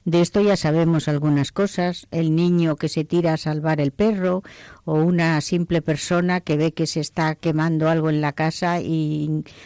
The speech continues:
invita a que salgan de ella para no pasar problemas. Existen cuatro tipos de temperamento: el colérico,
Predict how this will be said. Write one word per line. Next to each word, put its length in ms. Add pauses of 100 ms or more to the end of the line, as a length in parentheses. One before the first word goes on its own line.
invita 840
a 120
que 140
salgan 480
de 80
ella 220
para 280
no 140
pasar 400
problemas. 720 (920)
Existen 840 (140)
cuatro 320
tipos 440
de 120
temperamento: 840 (720)
el 180
colérico, 760